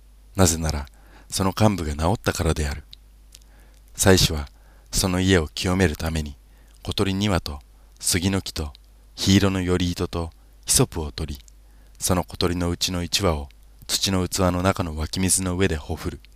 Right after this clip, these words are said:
杉の木と、ヒソプと、火色のより糸と、生きている小鳥を取って、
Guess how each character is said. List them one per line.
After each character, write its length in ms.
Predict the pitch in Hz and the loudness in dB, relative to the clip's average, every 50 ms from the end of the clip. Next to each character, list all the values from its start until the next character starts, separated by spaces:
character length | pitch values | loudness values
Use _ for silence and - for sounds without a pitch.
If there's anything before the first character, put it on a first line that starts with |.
| - - - - - - - - - - - - - - - - - - - - | -20 -20 -20 -20 -20 -20 -20 -20 -20 -20 -20 -20 -20 -20 -20 -20 -20 -20 -12 -4
杉 260 | - - 104 92 104 | 0 0 2 2 2
の 100 | 98 95 | 2 0
木 120 | - - | -2 -4
と、 180 | - - 78 73 - - - - - - - | -6 -6 -6 -6 -12 -20 -20 -20 -20 -20 -4
ヒ 80 | - - | -2 2
ソ 120 | - 120 | 2 2
プ 120 | 95 - - | 0 0 -4
と、 200 | - - 76 - - - - - - - - | -8 -8 -8 -8 -12 -20 -20 -20 -20 -20 -16
火 180 | - - 98 95 | -6 2 2 4
色 140 | 92 98 90 | 4 4 2
の 100 | 92 90 | 0 0
よ 140 | 85 85 85 | 0 0 0
り 120 | 87 85 | 0 -2
糸 180 | 85 - - - | -2 -4 -6 -6
と、 200 | - 82 80 80 - - - - - - - - | -4 -8 -8 -8 -12 -20 -20 -20 -20 -20 -6 -4
生 100 | - 120 | -2 -2
き 80 | - - | -2 2
て 100 | - 98 | 4 4
い 40 | 85 | 4
る 100 | 78 76 | 4 0
小 160 | - - - | -10 -14 -4
鳥 220 | - 87 82 82 | -2 -2 0 0
を 120 | 85 82 80 | -2 -2 -4
取 140 | - 82 78 | -6 -8 -8
っ 40 | |
て、 280 | - - - 78 73 71 | -6 -6 -6 -4 -4 -6